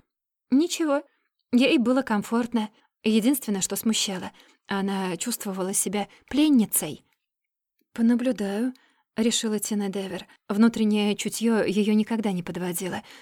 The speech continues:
что она без воспоминаний помнила, поэтому девушка пыталась блокировать панику. «Ты Следар, чёрная триада», пояснил мужчина, внимательно наблюдая за реакцией на его слова.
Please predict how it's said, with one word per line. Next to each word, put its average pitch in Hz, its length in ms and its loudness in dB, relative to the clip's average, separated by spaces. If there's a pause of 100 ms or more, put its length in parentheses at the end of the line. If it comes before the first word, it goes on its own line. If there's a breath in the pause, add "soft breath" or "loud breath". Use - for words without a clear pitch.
что - 160 -2
она 240 280 4
без 190 160 0
воспоминаний 185 600 -4
помнила, 190 580 -6 (200 loud breath)
поэтому 208 460 -4
девушка 247 580 -2
пыталась 220 420 -4
блокировать 185 640 -6
панику. 185 480 -8 (1120)
«Ты 233 360 2
Следар, 185 520 -2 (260)
чёрная 277 420 4
триада», 196 580 0 (280)
пояснил 208 440 -2
мужчина, 202 520 -2 (200 loud breath)
внимательно 208 540 2
наблюдая 190 480 -4
за 185 120 -4
реакцией 196 540 -4
на 180 200 -4
его 180 160 -6
слова. 185 420 -6